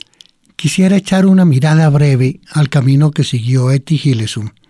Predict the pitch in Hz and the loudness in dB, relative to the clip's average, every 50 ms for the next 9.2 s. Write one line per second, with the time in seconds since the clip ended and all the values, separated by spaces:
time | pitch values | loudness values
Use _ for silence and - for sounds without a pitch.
0 | _ _ _ _ _ _ _ _ _ _ _ _ _ _ _ _ _ _ - - | _ _ _ _ _ _ _ _ _ _ _ _ _ _ _ _ _ _ -4 -2
1 | 147 135 139 135 131 - 147 131 - - 147 147 156 147 - 170 156 - - 131 | -2 0 0 0 -2 0 -2 -2 -2 -2 0 0 0 0 0 -2 -2 0 0 0
2 | 123 143 151 147 147 160 151 - - - 127 110 117 113 - - 160 147 104 95 | 0 2 2 2 2 0 0 -2 -2 -4 -4 -4 -4 -6 -2 -2 -2 -2 -2 -4
3 | - _ _ _ _ _ _ _ _ _ _ _ _ _ _ _ _ _ _ _ | -10 _ _ _ _ _ _ _ _ _ _ _ _ _ _ _ _ _ _ _
4 | - - 151 139 143 143 147 147 156 156 156 156 - 220 277 _ _ _ _ _ | -4 -2 0 0 2 2 2 2 0 0 -2 -4 -6 -10 -16 _ _ _ _ _
5 | _ _ _ - - 147 151 147 135 139 151 156 151 151 160 160 147 - 139 131 | _ _ _ -6 -2 0 0 0 2 2 2 2 2 2 0 0 -2 -2 0 0
6 | 127 127 117 - - 131 127 135 170 196 202 190 170 165 147 123 120 123 120 120 | 0 0 -2 -4 -4 -2 0 2 2 2 2 2 2 2 2 2 0 0 -2 -2
7 | 110 123 139 131 113 110 113 - _ _ _ _ _ _ - - 151 143 139 139 | -2 0 0 -2 -2 -4 -8 -12 _ _ _ _ _ _ -8 -4 -2 0 2 2
8 | 131 127 120 123 131 127 123 123 110 98 - 107 98 113 110 117 151 175 170 131 | 2 2 2 2 0 0 0 -2 -4 -4 -8 -8 -6 -4 -2 0 2 2 2 0
9 | - - - | -2 -6 -14